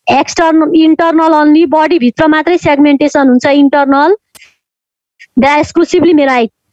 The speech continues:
है, मेराइन। Example, Polygodius, Pinto-, Pintodella, Pintodella,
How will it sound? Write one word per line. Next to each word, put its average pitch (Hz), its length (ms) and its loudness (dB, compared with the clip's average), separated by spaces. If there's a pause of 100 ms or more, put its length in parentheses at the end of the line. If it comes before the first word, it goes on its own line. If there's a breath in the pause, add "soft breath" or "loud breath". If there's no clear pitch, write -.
(140)
है, 320 100 0
मेराइन। 294 520 0 (300)
Example, 294 520 0
Polygodius, 311 1080 0
Pinto-, 302 380 2 (500)
Pintodella, 294 880 0 (480)
Pintodella, 311 760 0